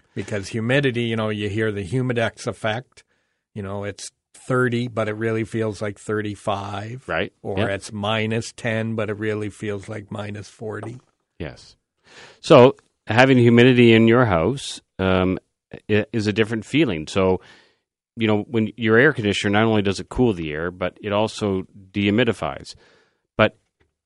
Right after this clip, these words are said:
Speaker 2: if you put an air conditioner into a home and you, let's say you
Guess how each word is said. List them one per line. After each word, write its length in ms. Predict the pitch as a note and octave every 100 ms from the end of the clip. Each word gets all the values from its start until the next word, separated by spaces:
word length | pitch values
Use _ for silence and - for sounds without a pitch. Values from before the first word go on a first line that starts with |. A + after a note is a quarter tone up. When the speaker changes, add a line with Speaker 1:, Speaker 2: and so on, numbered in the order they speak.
| _ _ _
Speaker 2:
if 280 | A#2 G#2+ -
you 100 | G#2+
put 220 | - G3+
an 100 | F#3
air 160 | C#3 B2
conditioner 400 | A#2+ A2+ - A2+
into 140 | G2+
a 60 | F#2+
home 360 | A#2+ B2 A#2
and 140 | G#2 G2
you, 160 | F#2+
let's 260 | G2+ A2+ -
say 120 | A#2
you 400 | G2+ F#2+ F2+ F2+